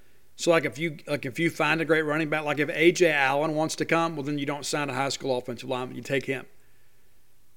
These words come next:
Then you begin to think, we get a portal offensive lineman. Well, if you don't get what you want out of the portal,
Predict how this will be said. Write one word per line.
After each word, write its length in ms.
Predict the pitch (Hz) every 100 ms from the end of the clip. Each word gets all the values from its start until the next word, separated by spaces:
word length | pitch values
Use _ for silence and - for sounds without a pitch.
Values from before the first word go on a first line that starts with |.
| - -
Then 160 | 139
you 100 | 151
begin 240 | 143 139 147
to 60 | 135
think, 240 | 143 147
we 80 | 135
get 140 | 143
a 20 |
portal 380 | 131 147 151 139
offensive 340 | 135 143 131 135
lineman. 320 | 127 131 147
Well, 100 | 139
if 60 |
you 120 | 135 135
don't 240 | 170 170
get 260 | 139 180 -
what 220 | 151 -
you 80 | 147
want 200 | 151 147
out 80 |
of 40 | 131
the 60 |
portal, 540 | 123 170 208 123 131